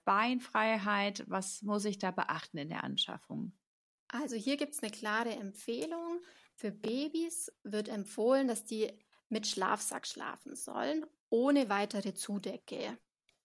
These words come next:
Speaker 2: Ähm, die Empfehlung ist bis zum ersten Lebensjahr relativ klar und danach gerne auch weiter, je nachdem, wie es das Kind haben möchte. Warum sollte man auf die Decke verzichten? Ist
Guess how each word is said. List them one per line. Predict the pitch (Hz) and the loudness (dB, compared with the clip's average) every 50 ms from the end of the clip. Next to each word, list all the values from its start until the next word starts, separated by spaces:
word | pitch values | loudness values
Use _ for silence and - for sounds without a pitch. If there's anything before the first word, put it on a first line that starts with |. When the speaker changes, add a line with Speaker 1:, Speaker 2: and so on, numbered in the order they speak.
| _ _ _ - | _ _ _ -6
Speaker 2:
Ähm, | 208 208 196 208 214 214 214 208 | -4 -2 -2 -2 -2 -2 -4 -4
die | 214 208 202 | -2 -2 0
Empfehlung | 196 214 208 208 - 226 226 262 269 269 254 | 0 0 -2 0 2 4 4 4 4 4 2
ist | 233 233 214 - - | 2 0 -2 -2 -2
bis | - 233 - - | -2 -2 0 0
zum | - 226 208 | 0 0 0
ersten | - 233 - 226 - - - 208 | 0 2 2 2 0 0 0 0
Lebensjahr | 196 196 214 240 285 311 294 294 - - 240 240 262 269 294 349 359 - _ _ _ _ - | 2 2 2 2 2 2 0 0 0 -2 -2 0 0 -2 -2 -4 -4 -8 _ _ _ _ 2
relativ | 226 214 214 202 202 - 214 - - | 4 4 6 4 2 0 -4 -8 -8
klar | - - 226 208 208 240 - - - | -8 -2 0 2 4 4 4 4 4
und | 247 220 208 214 - - - | 2 0 0 -4 -2 0 2
danach | 208 208 208 208 214 240 269 277 - - 220 208 | 2 4 4 6 6 6 6 6 2 -6 -10 -4
gerne | - 220 214 220 226 226 214 - | 0 2 4 4 4 4 2 2
auch | 277 208 190 - - | 0 -2 -2 -2 0
weiter, | - 208 - 233 240 247 226 | 2 2 4 2 2 2 0
je | 208 180 202 214 | 2 2 2 4
nachdem, | 214 208 202 - - 214 196 196 208 208 208 - - - - - _ | 4 2 0 0 -2 0 2 2 2 0 -2 -4 -10 -18 -20 -16 _
wie | - 190 196 208 | -4 -2 0 0
es | 202 - - | 0 -2 -4
das | - 208 - - | -6 -6 -6 -6
Kind | - - - 208 196 196 185 - - - _ _ _ _ - | -6 -4 -2 0 0 0 -2 -4 -8 -14 _ _ _ _ -16
haben | - - - 185 170 180 - - - | -12 -8 -4 -2 -2 -2 -2 -4 -4
möchte. | - - 240 - - - - - - - - 247 - _ _ - - - - - - _ _ _ _ _ _ - | -6 -6 -8 -10 -12 -10 -8 -6 -4 -4 -6 -6 -10 _ _ -20 -20 -20 -20 -20 -20 _ _ _ _ _ _ -8
Warum | 214 190 208 208 208 277 233 285 302 | -2 0 2 2 2 4 4 4 4
sollte | 294 - 269 262 269 269 | 4 4 4 4 4 4
man | 277 269 254 | 4 4 4
auf | 233 240 240 | 4 2 0
die | - - 254 | -2 -4 -2
Decke | - 247 254 247 - 254 | -2 -2 0 0 -2 -4
verzichten? | - - 254 254 - - 262 269 277 - - _ 285 277 269 269 269 269 - - - _ _ _ | -2 -4 -4 -4 -4 -2 -2 -2 -4 -6 -8 _ -4 -2 -2 -2 -2 -4 -6 -8 -12 _ _ _
Ist | - 220 - - - | -6 -4 -4 -4 -4